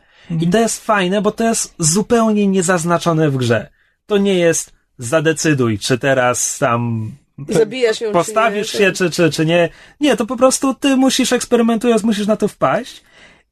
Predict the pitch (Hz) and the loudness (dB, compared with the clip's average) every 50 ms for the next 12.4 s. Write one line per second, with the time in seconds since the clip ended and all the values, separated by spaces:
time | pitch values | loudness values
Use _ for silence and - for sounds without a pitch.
0 | _ _ _ - 202 185 170 156 135 - 202 214 214 185 180 185 175 185 180 - | _ _ _ -2 -2 0 0 -2 -2 0 0 0 2 2 0 0 0 0 0 0
1 | 180 170 165 156 185 170 - 180 165 156 156 160 151 160 160 156 156 156 156 156 | 2 2 2 2 2 0 2 0 0 0 0 0 2 2 2 4 2 2 2 2
2 | 156 151 156 165 165 156 - 165 160 156 143 143 147 156 160 156 160 151 143 156 | 2 0 0 0 -2 0 0 0 0 0 0 0 2 2 2 2 2 0 0 0
3 | 151 175 156 156 160 147 156 156 - 202 190 175 185 180 - - - 214 214 208 | 0 2 2 2 2 2 0 0 0 2 2 2 2 0 -2 -2 0 2 2 2
4 | 202 208 190 165 190 190 214 220 - - 220 214 214 214 202 - _ _ _ _ | 2 0 0 2 2 2 2 2 2 0 0 2 2 0 -4 -8 _ _ _ _
5 | _ _ _ _ _ 170 165 - - 160 160 156 131 127 113 107 - 107 - - | _ _ _ _ _ -4 -4 -4 0 2 2 2 2 0 -2 -4 -6 -8 -6 -4
6 | 123 120 117 110 107 107 107 - - - _ _ _ _ - - - 160 156 180 | -2 0 0 0 -2 -4 -6 -10 -14 -20 _ _ _ _ -20 -10 -10 -2 2 2
7 | 175 170 - - 180 165 - 170 - 180 170 160 170 156 - 170 - - 180 156 | 2 2 2 0 -2 0 0 -2 0 0 0 0 0 -2 -2 -4 0 0 0 0
8 | 175 170 165 165 156 - 180 151 165 160 160 156 147 - - 151 143 143 135 135 | 2 2 2 2 2 0 -2 0 2 2 2 2 0 -2 -2 0 0 0 2 2
9 | 147 135 - 143 135 - 147 139 131 131 127 127 123 120 123 120 117 120 123 120 | 0 0 0 -2 -2 0 -2 -2 0 0 0 0 0 2 0 0 2 0 2 2
10 | 123 123 117 117 - 120 113 113 120 120 113 - 123 117 117 117 113 110 110 120 | 2 2 0 2 0 0 0 0 -2 -2 0 0 0 2 2 2 2 2 0 -4
11 | 117 117 120 117 117 117 117 143 - 123 120 117 - 147 147 131 123 120 117 117 | -8 -10 -10 -10 -10 -12 -12 -12 -12 -10 -10 -10 -10 -10 -4 -2 0 0 2 0
12 | 120 120 113 107 107 107 107 | 0 0 0 0 0 -2 -4